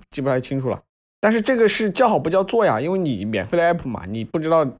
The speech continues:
盈利模式是什么。比较好的方式就是在上面打广告了，对不对？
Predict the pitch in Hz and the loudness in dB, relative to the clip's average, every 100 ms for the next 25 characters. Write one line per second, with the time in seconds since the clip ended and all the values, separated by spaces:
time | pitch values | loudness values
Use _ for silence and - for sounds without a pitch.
0 | _ 131 156 135 120 151 139 123 110 104 | _ -4 -2 -2 -4 -6 -8 -6 -6 -6
1 | - _ _ _ - 143 214 185 147 175 | -10 _ _ _ -2 2 4 4 4 4
2 | 180 196 208 190 175 160 165 147 165 160 | 2 0 0 -2 -2 -2 -4 0 0 0
3 | 151 135 117 - 131 123 147 147 117 117 | -2 -4 -4 -2 0 0 2 2 0 -4
4 | 110 113 | -6 -6